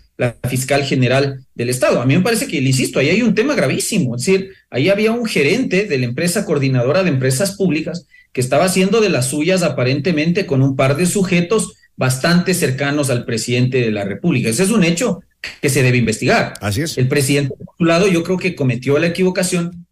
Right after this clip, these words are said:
Speaker 1: de no haberle aclarado al país por qué sostuvo en ese cargo a una persona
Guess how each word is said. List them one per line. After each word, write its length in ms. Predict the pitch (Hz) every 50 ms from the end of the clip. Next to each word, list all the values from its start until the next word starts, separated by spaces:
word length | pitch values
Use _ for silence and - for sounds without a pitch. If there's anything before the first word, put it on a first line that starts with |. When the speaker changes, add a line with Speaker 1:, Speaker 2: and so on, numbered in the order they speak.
| _ _
Speaker 1:
de 160 | - 127 127
no 120 | 131 131
haberle 360 | 131 135 147 190 233 269 254 226
aclarado 420 | 208 185 175 165 165 175 180 180
al 100 | 175 170
país 440 | - 180 175 180 185 185 - - - _ _ _ _ _
por 220 | 143 139 135 135
qué 360 | 131 156 170 185 208 233 - -
sostuvo 840 | - - 185 - - - - 233 214 202 180 160 165 196 208 - -
en 200 | 131 123 120 131
ese 280 | 165 180 - 220 214
cargo 460 | - 208 185 180 190 185 214 214 - - _ _ _ _
a 100 | - -
una 280 | 117 131 156 180 196 185
persona 640 | 220 190 180 - 190 180 190 220 254 269 269 269